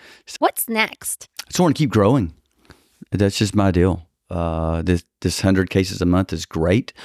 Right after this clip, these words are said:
Speaker 1: We can process it. I have a, I've, I'm kinda overstaffed a bit, which during covid it was the hardest thing with staffing for me. I just could not get the staffing right. And our case counts were too high on our case managers,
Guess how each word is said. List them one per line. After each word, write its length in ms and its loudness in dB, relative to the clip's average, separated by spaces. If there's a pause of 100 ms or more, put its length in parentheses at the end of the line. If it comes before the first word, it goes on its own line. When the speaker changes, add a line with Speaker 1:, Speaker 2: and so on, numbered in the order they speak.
(320)
Speaker 1:
We 160 2
can 140 2
process 480 2
it. 120 0
I 120 0
have 120 2
a, 180 0 (140)
I've, 160 -4 (100)
I'm 100 -4
kinda 260 0
overstaffed 680 0
a 40 -2
bit, 400 0 (500)
which 320 0
during 200 4
covid 280 2
it 60 2
was 140 2
the 80 0
hardest 340 0
thing 180 2
with 100 0
staffing 440 -2
for 100 -6
me. 240 -2
I 80 -2
just 280 -2
could 220 2
not 280 2
get 160 0
the 80 -6
staffing 420 -2
right. 320 -6 (420)
And 300 2
our 160 2
case 260 0
counts 260 0
were 60 -2
too 140 0
high 60 4
on 80 2
our 80 0
case 320 -2
managers, 580 2